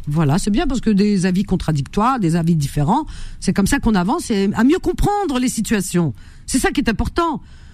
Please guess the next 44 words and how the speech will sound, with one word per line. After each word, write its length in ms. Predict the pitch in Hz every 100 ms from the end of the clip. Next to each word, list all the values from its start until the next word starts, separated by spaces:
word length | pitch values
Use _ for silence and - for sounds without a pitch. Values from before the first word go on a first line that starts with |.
| -
On 80 | 233
cherche 220 | 254 320
pas 120 | - 415
où 60 | 320
est 100 | 294
la 80 | 262
vérité, 480 | 254 262 - 269 233
et 60 |
cetera, 480 | - - 202 175 165
là. 180 | 139 131 - - - - 190
Euh, 260 | 208 220
il 60 | 233
y 80 | 262
a, 220 | 277 269
mais 100 | 285
il 60 | 285
n'est 80 |
même 180 | 320 330
plus 160 | - 359
question 280 | 330 302 269
de 40 |
vérité, 280 | 254 285 403
il 60 | 320
est 80 | 247
question 320 | - 285 349
d'humanité. 640 | 247 247 247 262 302 269 - -
Là, 160 | 147 127
c'est 140 | 208
ça. 240 | - 330 220 - - - - - -
Euh, 380 | - 175 175 -
euh, 140 | 311
tout 140 | - 269
simplement. 560 | 262 208 285 285 190 - - - - - - - - - - -
Alors, 260 | 254 233
euh, 560 | 220 220 214 214 214 208
paf, 240 | - 262
paf, 180 | - 233
paf, 420 | - 254 277 - 294 302 -
on 160 | 220
a 80 | 208
f-, 200 | - -
alors, 240 | 170 127
donc, 180 | 147 180
Faisal, 720 | - 220 220 - 233 262 320